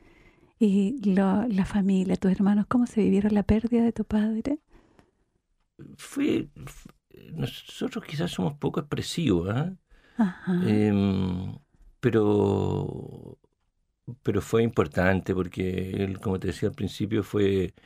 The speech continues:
Speaker 2: fue una, una, una luz, yo creo, en el, en, en, en, en el camino nuestro y el,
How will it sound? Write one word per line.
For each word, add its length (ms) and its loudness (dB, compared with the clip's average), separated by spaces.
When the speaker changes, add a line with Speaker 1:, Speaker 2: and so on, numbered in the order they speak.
Speaker 2:
fue 280 0
una, 520 2
una, 960 -6
una 240 0
luz, 360 2
yo 140 0
creo, 240 2
en 60 2
el, 80 4
en, 0 -
en, 220 -6
en, 460 -8
en 120 -6
el 140 -10
camino 360 2
nuestro 400 2
y 80 4
el, 220 0